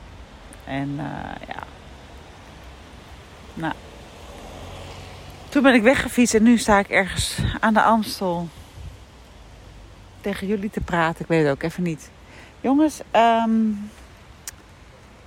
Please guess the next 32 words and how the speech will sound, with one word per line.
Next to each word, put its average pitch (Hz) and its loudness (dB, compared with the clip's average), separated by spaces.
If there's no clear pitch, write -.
ik 190 -2
ga 208 0
hier 202 4
over, 180 0
even 180 4
over 170 2
nadenken. 302 4
En 196 2
we 202 4
zien 233 6
wel 233 8
weer. 214 4
En 185 0
er 185 -4
komt 185 -2
sowieso 220 6
een 175 0
podcast 185 2
van 185 -2
vijftig 175 -2
minuten. 196 -6
Hoe 233 -2
dan 220 -2
ook. 185 -2
Eh, 165 -4
met 180 -2
Femke 175 0
ook 156 -2
erbij. 147 -4
Oké, 147 -6
bye 165 0
bye. 160 -2